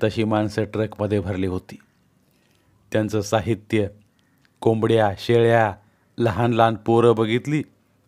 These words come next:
व या असल्या जगण्याची त्याला किळस आली. पण या सर्वांकडे दुर्लक्ष करून तो ट्रकमध्ये चढला व बायका पोरांजवळ जाऊन बसला. ट्रक सुरू झाला.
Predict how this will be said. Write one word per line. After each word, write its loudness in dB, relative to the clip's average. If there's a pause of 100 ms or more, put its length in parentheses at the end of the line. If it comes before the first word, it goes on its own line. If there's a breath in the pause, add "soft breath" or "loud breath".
व 0
या 4
असल्या 0
जगण्याची -4
त्याला -2
किळस -4
आली. -12 (1500)
पण -2 (440)
या -2
सर्वांकडे 0
दुर्लक्ष -2
करून 0
तो 0
ट्रकमध्ये -2
चढला -4 (440)
व -10
बायका 0
पोरांजवळ -2
जाऊन -4
बसला. -10 (1500)
ट्रक -2
सुरू -6
झाला. -14